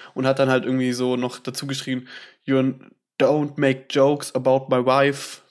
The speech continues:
bla bla bla. Aber ich kann mir nicht vorstellen, dass es nicht gestaged ist, also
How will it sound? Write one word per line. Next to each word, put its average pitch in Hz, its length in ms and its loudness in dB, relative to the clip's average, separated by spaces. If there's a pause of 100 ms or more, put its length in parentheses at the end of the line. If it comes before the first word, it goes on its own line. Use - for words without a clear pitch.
bla 127 140 2
bla 127 100 2
bla. 135 380 -2 (540)
Aber 131 160 2
ich 135 100 0
kann 143 160 0
mir 135 80 4
nicht 123 100 -2
vorstellen, 135 300 0
dass 120 100 -2
es 120 100 -8
nicht 127 240 -4
gestaged 120 420 -4
ist, 120 300 -8
also 123 460 0